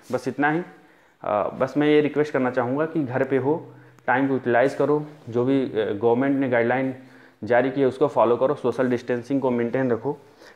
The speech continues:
कोरोना से लड़ने में हम लोगों की जो है, अ, आपसी सहयोग जो है, बहुत ज़रूरी है, क्योंकि आपस में नहीं सहयोग करेंगे तो कोरोना बहुत तेज़ी से बढ़ रहा है और बढ़ता ही जाएगा।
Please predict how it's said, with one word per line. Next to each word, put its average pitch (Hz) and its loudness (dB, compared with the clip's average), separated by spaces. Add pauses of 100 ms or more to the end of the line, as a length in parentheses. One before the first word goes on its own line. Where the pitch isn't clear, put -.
(120)
कोरोना 127 2
से 147 0
लड़ने 131 2
में 139 0
हम 127 0
लोगों 135 4
की 135 -2
जो 123 0
है, 120 -2 (880)
अ, 101 2 (180)
आपसी 123 2
सहयोग 139 4
जो 131 2
है, 135 4
बहुत 131 2
ज़रूरी 139 6
है, 127 4
क्योंकि 135 0
आपस 143 2
में 147 4
नहीं 143 2
सहयोग 143 2
करेंगे 147 2 (460)
तो 127 -4
कोरोना 139 2
बहुत 131 0
तेज़ी 127 2
से 143 2
बढ़ 139 4
रहा 143 2
है 160 4
और 123 2
बढ़ता 117 2
ही 123 2
जाएगा। 101 0